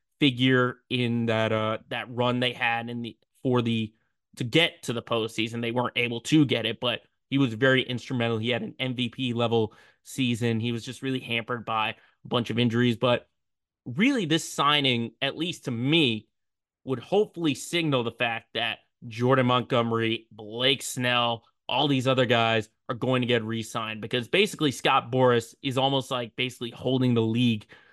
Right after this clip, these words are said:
uh, and other teams, like, uh, they're hang-, he's hanging him out to dry because he just wants his guys to get the almighty dollar, you know, 'cause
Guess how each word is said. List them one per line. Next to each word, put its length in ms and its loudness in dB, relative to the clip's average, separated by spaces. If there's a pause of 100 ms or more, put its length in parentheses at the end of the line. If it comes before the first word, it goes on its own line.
(260)
uh, 340 -6 (300)
and 240 -6
other 220 2
teams, 520 -2 (1120)
like, 460 -4
uh, 340 4
they're 200 2
hang-, 400 0
he's 220 2
hanging 260 2
him 120 2
out 160 0
to 60 -12
dry 400 -2 (280)
because 400 -4 (140)
he 200 -4
just 220 0
wants 300 -2 (140)
his 260 0
guys 300 2
to 100 -8
get 140 0
the 120 0
almighty 420 2
dollar, 480 -2 (300)
you 80 -6
know, 240 0
'cause 360 0